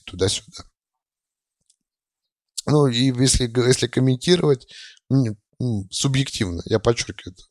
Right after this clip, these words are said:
в общем-то, мое ничем не подкрепленное мнение, что Sconce как-то вымирает, а вот CMake, наоборот, становится таким индус-,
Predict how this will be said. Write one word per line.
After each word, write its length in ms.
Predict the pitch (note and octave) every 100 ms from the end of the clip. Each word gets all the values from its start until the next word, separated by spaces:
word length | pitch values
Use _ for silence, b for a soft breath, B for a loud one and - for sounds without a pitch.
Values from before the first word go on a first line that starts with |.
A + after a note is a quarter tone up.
| _ _ _
в 20 |
общем-то, 300 | - - G#2+
мое 360 | A2+ A2+ G#2 F2+ _
ничем 320 | A2+ A2+ A2
не 80 | G2
подкрепленное 680 | G2 - A#2 - G#2 G2 G#2+
мнение, 380 | D3+ F3 E3 - B B B B
что 200 | - B2+
Sconce 560 | - - A#2+ F#2+ - -
как-то 320 | - - -
вымирает, 640 | G#2 G#2+ A#2 C3 D#3+ D#3+ -
а 80 | G#2+
вот 140 | G2
CMake, 420 | - A2+ G#2+ C3+ -
наоборот, 420 | G#2 F2+ G2 A#2
становится 680 | - - F#2+ G#2+ - - G2+ _ _ _ _ _
таким 340 | F#2+ - A2+ G#2+
индус-, 260 | G2 F#2